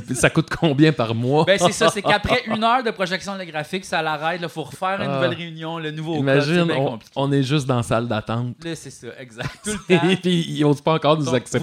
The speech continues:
Speaker 1: ouvrez votre micro, ouvrez votre
Speaker 2: Ah oui,
Speaker 1: micro,
Speaker 2: c'est ça.
Speaker 1: là, c'est super
Speaker 2: <laughs>
Speaker 1: compliqué.
Speaker 2: On est comme, hein ?
Speaker 1: Chris, on te fait ça sur Teams à la place, là. Genre, aïe, aïe, là, en tout cas. <laughs>
Speaker 2: Euh, est-ce que ça se pourrait que ce soit des humains du futur ?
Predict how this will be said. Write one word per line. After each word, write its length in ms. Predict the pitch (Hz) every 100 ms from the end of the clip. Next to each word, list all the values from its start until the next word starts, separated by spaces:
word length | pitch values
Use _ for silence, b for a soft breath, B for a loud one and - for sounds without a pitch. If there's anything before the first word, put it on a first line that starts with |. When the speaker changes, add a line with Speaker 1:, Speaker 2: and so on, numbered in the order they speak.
| 208
Speaker 1:
ouvrez 20 |
votre 240 | 254 226 226
micro, 460 | 190 - 190 220
ouvrez 200 | 196 190
votre 140 | 254 226
Speaker 2:
Ah 100 | 185 175
oui, 120 | 185
Speaker 1:
micro, 240 | 190 196 190
Speaker 2:
c'est 80 |
ça. 60 | 170
Speaker 1:
là, 60 | 156
c'est 60 | 139
super 300 | 131 - 151
Speaker 2:
<laughs> 80 | 156
Speaker 1:
compliqué. 360 | 123 233 233 127 123
Speaker 2:
On 100 | 170
est 60 | 143
comme, 340 | 107 131 131 120
hein ? 180 | 175 339 392
Speaker 1:
Chris, 160 | 165 160
on 80 | 160
te 60 |
fait 120 | 185
ça 280 | 170 - 220
sur 260 | 208 - -
Teams 300 | - 175 165
à 120 | 151
la 40 |
place, 400 | 139 147 143 143 -
là. 220 | 143 143
Genre, 320 | 151 131 131
aïe, 320 | 135 120 107
aïe, 180 | 117 117
là, 160 | 110 104
en 20 |
tout 200 | 101 104
cas. 460 | 87 - 127 - 190
<laughs> 180 | 180 B B B B B B -
Speaker 2:
Euh, 240 | 156 175 - - -
est-ce 200 | 160 -
que 100 | 277
ça 180 | -
se 120 | 160 -
pourrait 360 | 151 139 151
que 100 | 175
ce 120 | -
soit 260 | 110 - 127
des 500 | 127 113 107 101 107
humains 260 | 110 117 131
du 120 | 117
futur ? 520 | - - - 104 95